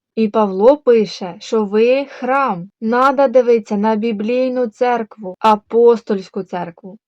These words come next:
Строєння із живих каменів, де як краєугольний камінь є Ісус Христос.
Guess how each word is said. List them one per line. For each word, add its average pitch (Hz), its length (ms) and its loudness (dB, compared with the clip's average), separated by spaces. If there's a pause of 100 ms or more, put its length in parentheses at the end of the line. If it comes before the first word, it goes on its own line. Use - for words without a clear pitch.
(420)
Строєння 240 960 -2
із 226 200 -2
живих 220 480 -2
каменів, 185 580 -6 (360)
де 208 80 0
як 214 140 2
краєугольний 202 840 -2
камінь 240 400 -4
є 202 120 -2
Ісус 220 320 -6
Христос. 196 600 -12